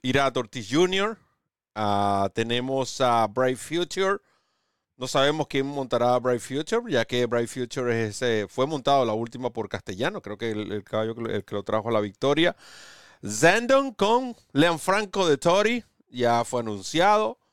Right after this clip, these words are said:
Me imagino que Proxy será la conducción de Joel Rosario. Saudi Crown con Florent Giroux. Señor Buscador, no sabemos quién será su jinete. Lo cierto es que,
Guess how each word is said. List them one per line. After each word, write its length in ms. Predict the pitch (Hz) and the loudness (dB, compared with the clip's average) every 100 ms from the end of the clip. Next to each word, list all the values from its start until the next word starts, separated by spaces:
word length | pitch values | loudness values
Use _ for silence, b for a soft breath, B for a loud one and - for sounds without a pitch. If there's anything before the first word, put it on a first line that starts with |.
| _ _ | _ _
Me 100 | 131 | -4
imagino 460 | 139 113 175 175 | -2 -2 0 0
que 140 | - 127 | 0 -4
Proxy 460 | - 156 - 185 | -2 -4 -4 -12
será 280 | - 139 139 | -4 0 2
la 80 | 143 | 0
conducción 500 | 131 120 110 139 131 | -4 -10 -10 -10 -8
de 100 | 127 | -6
Joel 200 | 110 104 | -6 -8
Rosario. 580 | 101 - 185 185 185 - b b b | -8 0 0 0 -4 -10 b b b
Saudi 380 | - 131 127 117 | -2 0 0 -2
Crown 400 | - 143 143 135 | 0 2 2 -2
con 300 | - 143 151 | -2 0 0
Florent 380 | - 113 120 110 | -2 0 0 -2
Giroux. 400 | 110 180 208 - | -2 0 0 -4
Señor 540 | - - 123 127 131 127 | -14 -8 -4 0 0 0
Buscador, 600 | 127 - 113 127 135 _ _ _ _ _ _ - | -4 0 2 4 0 _ _ _ _ _ _ -12
no 140 | 113 | -8
sabemos 400 | - 110 110 110 | 0 0 0 -4
quién 140 | 113 | -8
será 260 | 101 107 107 | -6 -6 -6
su 160 | 120 110 | -8 -6
jinete. 480 | 139 170 - 190 b b b b b | 0 0 0 -6 b b b b b
Lo 80 | - | -10
cierto 340 | - 208 254 349 | -2 0 2 0
es 140 | 277 | 0
que, 340 | - 302 220 | 0 2 2